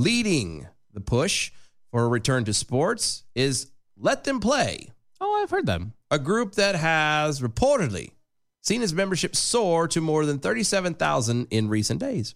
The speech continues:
Speaker 2: Ooh.
Speaker 1: Let Them Play was organized at the rally at the Capitol on Saturday and is also planning to file a lawsuit against the state. Good for them.
Speaker 2: Yeah.
Speaker 1: When speaking about the rally, uh, to M Live event, organizer Jamie McElvaney,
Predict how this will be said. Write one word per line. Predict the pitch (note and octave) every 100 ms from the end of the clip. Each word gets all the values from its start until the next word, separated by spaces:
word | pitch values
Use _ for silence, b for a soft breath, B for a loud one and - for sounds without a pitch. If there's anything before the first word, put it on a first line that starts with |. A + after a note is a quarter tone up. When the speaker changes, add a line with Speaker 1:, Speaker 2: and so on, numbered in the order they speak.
| -
Speaker 2:
Ooh. | D#4+ F#4+ G4 F#4 A#3+ -
Speaker 1:
Let | C#3 D3+
Them | C3+
Play | D3+
was | E3+
organized | C#3+ C#3+ C#3+ C#3 D3+ C3+
at | A#2
the | A2+
rally | A2+ C3+ C3 C3+
at | A#2
the | A2+
Capitol | C#3 C3+ B2 B2+ C3+
on | A2+
Saturday | G3 A#3 F#3 E3 D#3+ B B B B B B B B _ -
and | D3
is | G#3
also | B3+ A3 A3
planning | D3+ G#3 G#3
to | F#3+
file | F3+ F#3
a |
lawsuit | F3+ A3 B3+ D#3
against | C3+ A#2+
the | A2+
state. | A#2 F2 - - _ _ _ _ _ _
Good | F3+ D3+
for | D3
them. | F3 G#3 D2+ F#2+
Speaker 2:
Yeah. | G#2+ G2+ A#2 - - - - - _ _
Speaker 1:
When | B2 B2
speaking | - E3+ C#3+ D#3+ D3+
about | B2+ C3 C3 A#2
the | A#2
rally, | G#2+ A#2 G#2 A2 A#2+ -
uh, | G#2 G2+
to | - A2+ G#2+
M | A2+ F#2+ F2+
Live | D3 A#2+ A2+ A2+
event, | D3 G#3+
organizer | D#3 D#3+ D#3+ D#3+ D3 D#3 D3+ B B B -
Jamie | E3+ A3+ A3+ A3+ G#3
McElvaney, | C#3 D3 - - _ _ D#3+ F#3 D#3 A2+ A#2 A2 C3 C3+ E2 A#1 A1+